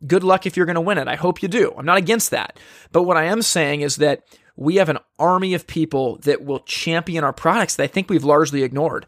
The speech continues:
So I think that what we can do as an industry is, I think that a manufacturer can step up to the plate and draw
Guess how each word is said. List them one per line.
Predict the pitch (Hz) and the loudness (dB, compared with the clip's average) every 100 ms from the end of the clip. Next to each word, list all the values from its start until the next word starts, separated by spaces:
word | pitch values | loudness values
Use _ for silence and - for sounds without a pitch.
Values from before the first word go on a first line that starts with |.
| - - - | -20 -20 -14
So | - 151 | -2 -2
I | |
think | - 233 - | 0 -4 0
that | 175 | 2
what | 165 | 2
we | 170 | 0
can | 160 143 | -4 0
do | 160 | 0
as | 139 | 0
an | 131 | -4
industry | 135 175 190 - 135 117 - _ _ _ - | -6 -4 -4 -4 -6 -6 -8 _ _ _ 2
is, | 151 147 135 - _ - | 4 6 2 -10 _ 0
I | 151 | 0
think | 247 226 156 | 2 -2 0
that | 151 131 _ _ - | 0 0 _ _ -8
a | |
manufacturer | 143 175 156 151 185 - 160 | -4 -2 0 2 2 0 -8
can | 135 | -6
step | - 160 | -2 -2
up | 165 | -2
to | - | -8
the | |
plate | - - 175 190 | -10 0 2 2
and | - 147 | -2 -8
draw | 139 143 156 | 0 2 4